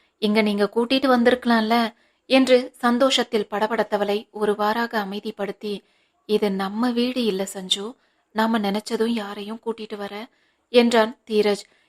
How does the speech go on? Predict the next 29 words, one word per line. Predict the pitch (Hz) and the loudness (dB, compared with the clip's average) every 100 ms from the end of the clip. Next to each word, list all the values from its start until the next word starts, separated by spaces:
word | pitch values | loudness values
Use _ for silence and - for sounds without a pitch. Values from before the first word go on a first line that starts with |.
| _ | _
இதை | 247 254 247 247 | 4 6 6 6
கேட்டு | 247 254 262 240 202 _ | 4 4 4 2 0 _
முகம் | 220 220 247 220 | -2 0 2 2
மாறியவள், | 196 202 208 196 208 233 _ _ _ _ _ - | 0 0 0 0 0 -2 _ _ _ _ _ 0
"இதுக்கு | 220 214 - | 4 4 2
தான் | 214 233 - _ | 2 2 0 _
நான் | 226 226 202 | 4 4 4
அன்னைக்கே | 196 214 - 226 | 2 -2 0 0
சொன்னேன், | 240 214 208 208 208 _ _ - | 0 -2 -2 -2 -6 _ _ 4
நமக்குன்னு | 247 254 - 254 240 254 | 6 6 4 4 4 6
ஒரு | 220 214 | 6 6
வீடு | 226 247 226 | 4 4 4
இருந்தா | 208 208 220 | 4 4 2
எவ்வளவு | 214 208 208 214 233 220 | 2 2 2 4 2 2
நல்லா | 196 196 226 | 0 0 0
இருக்கும். | 226 208 - 208 - _ _ _ | 2 0 0 -6 -6 _ _ _
இப்போ | 220 - 208 208 196 _ | -4 0 0 0 -2 _
நாம | 208 214 208 214 | 0 2 2 0
இங்க | 202 208 214 | -2 -2 0
இருக்கும்போது | 202 214 - 214 208 202 233 - _ _ - | 2 0 -2 -2 0 0 -2 -4 _ _ 0
அண்ணா | 214 226 247 | 2 4 2
தனியா | - 196 208 214 240 | 0 -4 0 0 2
ரூம் | 226 220 | 2 2
எடுத்து | 220 208 220 | 0 0 -4
தங்கி | 220 208 208 | -6 -4 0
இருக்காங்க. | 214 202 208 202 202 - _ _ _ | 0 -2 -8 -8 -10 -12 _ _ _
இது | 208 208 | -2 0
நல்லாவா | 190 190 226 240 | 0 0 0 2
இருக்கு? | 226 214 214 - | 2 2 0 0